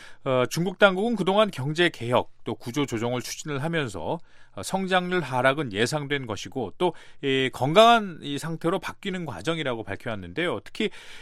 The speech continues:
이, 이제는 경제가, 음, 과거 이 두 자릿수의 고속 성장에서, 어, 중속 성장 시대, 뭐, 영어로는 뉴 노멀, 중국어로는 신창타이 이런 단어를 쓰고 있는데요.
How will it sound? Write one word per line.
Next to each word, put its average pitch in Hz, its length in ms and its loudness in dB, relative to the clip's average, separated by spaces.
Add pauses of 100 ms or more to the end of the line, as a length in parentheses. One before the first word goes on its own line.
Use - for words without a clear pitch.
(140)
이, 165 240 8
이제는 202 260 6
경제가, 165 640 4 (280)
음, 127 160 -10
과거 117 320 4
이 127 80 4
두 143 160 -4
자릿수의 170 560 4
고속 165 340 0
성장에서, 120 640 -2 (380)
어, 92 100 -10
중속 165 480 2
성장 123 380 -4
시대, - 340 -6 (400)
뭐, 98 540 -4
영어로는 147 480 6
뉴 135 160 2
노멀, 120 480 -2
중국어로는 131 640 -2
신창타이 156 680 0
이런 107 220 -6
단어를 104 400 -4
쓰고 165 280 -6
있는데요. 113 440 -2